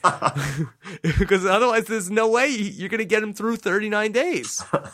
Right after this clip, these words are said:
Speaker 1: He needs to go to Exile Island. Like, that's what
Speaker 2: Yeah,
Speaker 1: we need
Speaker 2: yeah.
Speaker 1: on this season. Send Skupin to Exile Island for, like, three days here and there. Keep him fresh for the end of the game.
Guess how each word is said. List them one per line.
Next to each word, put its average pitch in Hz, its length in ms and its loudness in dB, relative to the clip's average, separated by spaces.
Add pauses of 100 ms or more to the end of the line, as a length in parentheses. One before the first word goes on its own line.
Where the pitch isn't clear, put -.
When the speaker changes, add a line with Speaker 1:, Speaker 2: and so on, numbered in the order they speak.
(640)
Speaker 1:
He 240 140 2
needs 311 280 2
to 269 60 -2
go 240 200 4
to 208 180 2
Exile 202 380 2
Island. 165 600 2
Like, 147 160 2
that's 202 220 0
what 254 140 0
Speaker 2:
Yeah, 160 140 0
Speaker 1:
we 160 280 -4
need 208 200 0
Speaker 2:
yeah. 285 80 4
Speaker 1:
on 160 100 0
this 147 160 -2
season. 131 400 -4
Send 202 320 0
Skupin 214 500 -2
to 175 100 -4
Exile 175 360 2
Island 175 420 2
for, 143 120 -6
like, 127 200 0
three 156 180 -2
days 139 280 0
here 139 160 -2
and 123 100 -4
there. 113 160 -4
Keep 160 240 -10
him 143 80 -6
fresh 190 480 0
for - 100 -8
the 147 140 0
end 151 80 -2
of 143 80 -6
the 135 60 -4
game. 135 420 -2